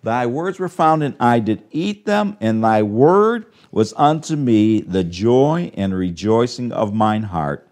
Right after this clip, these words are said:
For I am called by thy name, O Lord God of hosts." That word was the joy and rejoicing of his heart. And rejoicing is when you experience joy again.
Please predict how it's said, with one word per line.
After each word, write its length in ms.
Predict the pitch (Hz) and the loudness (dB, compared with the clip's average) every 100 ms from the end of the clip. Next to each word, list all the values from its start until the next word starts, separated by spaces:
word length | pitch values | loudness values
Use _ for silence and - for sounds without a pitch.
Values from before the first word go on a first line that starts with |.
| _ _ _ _ _ | _ _ _ _ _
For 180 | 87 | 0
I 100 | 92 | 2
am 120 | 87 85 | 2 -4
called 500 | - 113 120 127 117 | 0 4 6 4 2
by 200 | 120 123 | 2 2
thy 180 | 123 | -2
name, 460 | 117 87 71 69 71 - | -2 -2 -4 -8 -10 -4
O 120 | 85 | -4
Lord 520 | 80 78 85 90 87 | -2 -2 -2 -2 -2
God 260 | 82 80 82 | -4 -4 -6
of 140 | 85 | -10
hosts." 500 | - 67 67 - _ _ _ _ _ _ _ | -16 -20 _ -20 _ _ _ _ _ _ _
That 200 | 147 156 | 0 2
word 540 | 156 160 202 220 208 233 _ | 2 0 0 0 -4 -10 _
was 180 | 143 127 | -12 -6
the 80 | 127 | -6
joy 640 | 104 120 139 147 147 156 | -6 -4 -4 -4 -8 -10
and 120 | 113 | -12
rejoicing 760 | 107 101 87 107 110 110 107 98 | -10 -10 -8 -6 -6 -8 -12 -12
of 140 | 98 | -12
his 180 | 90 - | -14 -16
heart. 280 | 73 71 73 _ _ _ _ _ _ _ _ - - - - _ | -18 -18 -20 _ _ _ _ _ _ _ _ -20 -20 -20 -20 _
And 400 | 107 107 107 107 _ _ _ | -4 -2 -2 -4 _ _ _
rejoicing 880 | 104 107 175 170 117 90 87 - 127 | -4 2 2 2 -2 -2 -4 -6 -6
is 180 | 113 87 | -6 -6
when 220 | 98 104 | -6 -2
you 240 | 98 101 104 | -2 -2 -6
experience 680 | 98 - 113 110 117 113 _ - | -12 -10 -4 -2 -4 -8 _ -20
joy 720 | 80 90 131 127 104 135 143 - | -8 -2 -2 0 -2 -4 -10 -10
again. 440 | 113 110 160 185 | -8 -6 -8 -10